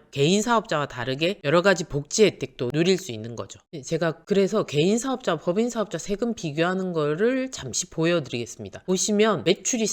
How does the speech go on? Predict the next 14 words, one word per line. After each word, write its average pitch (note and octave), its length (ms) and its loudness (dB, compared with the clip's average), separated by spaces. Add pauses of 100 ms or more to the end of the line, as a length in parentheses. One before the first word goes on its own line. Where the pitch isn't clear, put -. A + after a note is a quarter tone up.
(120)
오억이고 F3 720 2
순이익이 F3+ 920 -2
일억 G3+ 260 2
오천, C3 320 -6
즉 - 240 -8
비용을 E3 320 0
삼억 C#4 320 -2
오천 E3 320 -2
넣어서 D3 340 0
일억 F3 260 0
오천이 D3 380 -4
되었다고 C#3 400 -2
가정할 C3 540 -6
때 B2 200 -4